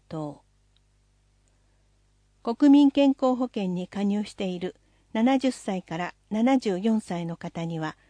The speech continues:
国民健康保険被保険者証、保険証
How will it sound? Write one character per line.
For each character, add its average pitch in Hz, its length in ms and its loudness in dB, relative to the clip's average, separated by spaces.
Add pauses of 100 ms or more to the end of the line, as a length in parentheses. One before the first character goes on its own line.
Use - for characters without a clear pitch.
(500)
国 269 300 2
民 262 200 6
健 254 220 2
康 233 280 -2
保 226 120 -4
険 175 360 -8
被 247 220 -2
保 226 140 -4
険 220 260 -4
者 208 200 -8
証、 180 380 -8 (380)
保 - 180 -12
険 208 200 -4
証 165 300 -8